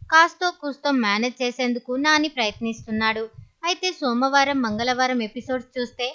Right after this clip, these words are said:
మొత్తం గొడవలతోనే బిగ్ బాస్ నడుస్తుందని అనిపిస్తుంది. బిగ్ బాస్ already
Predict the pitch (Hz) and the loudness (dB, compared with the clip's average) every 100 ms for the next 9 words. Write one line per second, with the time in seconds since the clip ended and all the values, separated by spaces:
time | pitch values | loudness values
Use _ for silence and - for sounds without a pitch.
0 | - - 311 320 339 320 220 196 220 262 | -12 -6 -4 0 0 0 -2 -4 -2 -2
1 | 262 262 247 254 247 311 262 302 294 240 | -4 -2 -2 -2 -4 -10 -4 -4 -2 -4
2 | 190 208 - 262 247 233 233 214 208 226 | -6 -8 -12 -4 -2 -2 -2 -4 -6 -10
3 | - 220 220 220 220 _ _ _ - 320 | -10 -6 -2 -4 -6 _ _ _ -6 -4
4 | 294 285 349 339 226 214 247 247 | -2 2 4 4 2 2 0 -4